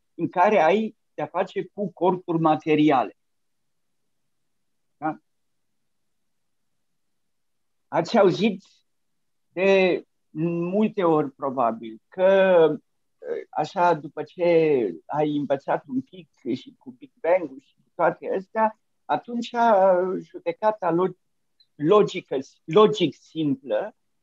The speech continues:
este cât are, ce, uh, diame-, ce rază are Universul. Treisprezece virgulă șapte miliarde de ani lumină. Și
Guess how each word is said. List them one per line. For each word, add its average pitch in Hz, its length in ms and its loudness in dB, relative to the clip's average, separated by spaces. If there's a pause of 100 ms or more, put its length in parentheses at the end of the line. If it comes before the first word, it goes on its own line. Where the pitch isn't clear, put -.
(140)
este 240 720 2
cât 254 240 -8
are, 160 680 2 (460)
ce, 208 260 2 (1000)
uh, 139 260 -2 (240)
diame-, 151 520 2
ce 170 600 4
rază 160 380 2
are 143 240 0
Universul. 131 560 -10 (260)
Treisprezece 214 640 -2
virgulă 175 400 -12
șapte 185 500 -6
miliarde 185 600 -2
de 190 140 0
ani 185 320 2
lumină. 147 400 -2 (920)
Și 214 220 -12